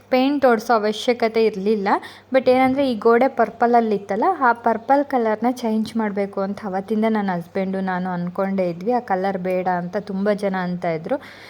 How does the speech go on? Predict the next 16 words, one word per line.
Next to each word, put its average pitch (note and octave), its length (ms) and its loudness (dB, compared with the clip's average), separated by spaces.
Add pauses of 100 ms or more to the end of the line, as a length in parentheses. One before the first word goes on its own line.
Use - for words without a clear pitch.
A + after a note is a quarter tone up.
(220)
ಸರಿ E4 180 4
ಆಯಿತು C4 360 4
ಅಂದ್ಬಿಟ್ಟು A#3 380 0
ಯಾವ A#3+ 300 2
ಕಲರ್ B3 380 4
ಹೊಡ್ಸೋಣ A3 360 -2
ಅಂತ G#3+ 160 0
ತುಂಬ A3 600 2
ಯೋಚನೆ G#3+ 440 0
ಮಾಡ್ತಾ F#3+ 400 -4
ಮಾಡ್ತಾ F#3+ 300 -2
ಲಾಸ್ಟಿಗೆ A3 520 -2
ಅನಿಸಿದ್ದು G3 480 -2 (400)
ವೈಟ್ C#4 260 4
ಕಲರ್ A3 320 2
ಹೊಡ್ಸ್ಬಿಡೋಣ, G3 640 -2